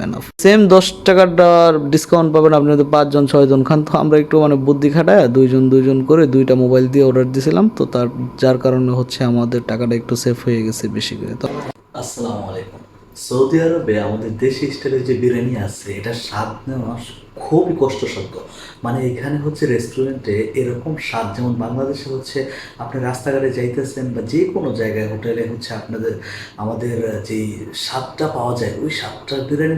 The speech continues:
না পাওয়া যায় না, যদি না ঘরে মানে নিজের বানানো হয়, ঠিক আছে? তো আজকে আমি ওই কাজটাই করতে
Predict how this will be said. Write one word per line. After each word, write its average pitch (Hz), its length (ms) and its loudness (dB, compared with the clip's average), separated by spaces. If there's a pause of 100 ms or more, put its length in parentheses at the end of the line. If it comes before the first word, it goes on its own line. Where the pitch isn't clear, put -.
না 92 60 -8 (100)
পাওয়া 95 220 -8
যায় 104 180 -8
না, - 60 -12 (500)
যদি 190 280 4 (120)
না 117 80 -4 (480)
ঘরে 127 240 0 (100)
মানে 107 140 -4 (160)
নিজের 135 340 2 (560)
বানানো 123 400 -4
হয়, - 160 -14 (460)
ঠিক 175 120 2
আছে? 208 160 2 (100)
তো - 40 -2 (160)
আজকে - 320 -8 (120)
আমি 185 120 -6 (100)
ওই 156 140 0
কাজটাই 196 380 -2
করতে 143 180 -10